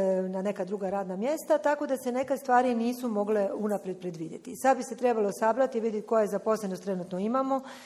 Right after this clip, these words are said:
koja su planirane radnje, da bi se moglo utvrditi da li je ovaj, e, predviđena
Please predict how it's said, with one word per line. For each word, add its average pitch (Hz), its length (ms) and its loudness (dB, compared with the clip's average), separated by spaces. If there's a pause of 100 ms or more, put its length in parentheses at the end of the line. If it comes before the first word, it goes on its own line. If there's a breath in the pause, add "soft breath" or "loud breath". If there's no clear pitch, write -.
(200 loud breath)
koja 262 180 10
su 247 140 -4
planirane 220 680 4 (260 loud breath)
radnje, 285 380 6
da 269 160 6
bi 285 100 0
se 240 140 -2
moglo 240 220 2
utvrditi 247 400 -2
da 233 200 8
li 262 80 6
je 226 100 8
ovaj, 220 200 8
e, 190 60 0 (320)
predviđena 196 600 0